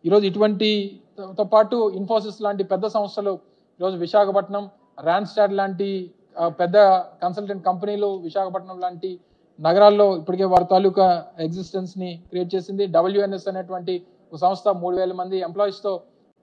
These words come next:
వారి ఆపరేషన్స్ మొదలుపెట్టారు. కాన్సెంట్రిక్స్ నూతనంగా మరో నాలుగు, ఆ, ఫ్లోర్లలో వారు కూడా నూతనంగా,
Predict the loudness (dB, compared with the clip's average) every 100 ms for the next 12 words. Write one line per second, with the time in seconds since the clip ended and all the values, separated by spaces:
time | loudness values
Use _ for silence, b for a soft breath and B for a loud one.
0 | 0 6 8 8 4 -2 -8 -2 -2 -2
1 | -2 0 0 -2 -12 _ _ -2 0 0
2 | -2 -4 -4 -4 -2 -2 -6 _ -10 -4
3 | -2 -2 -2 0 2 4 2 0 0 0
4 | -2 -4 -8 _ _ -6 -6 -2 0 0
5 | 0 0 -2 -2 0 0 0 -4 -4 -8
6 | -8 0 4 4 0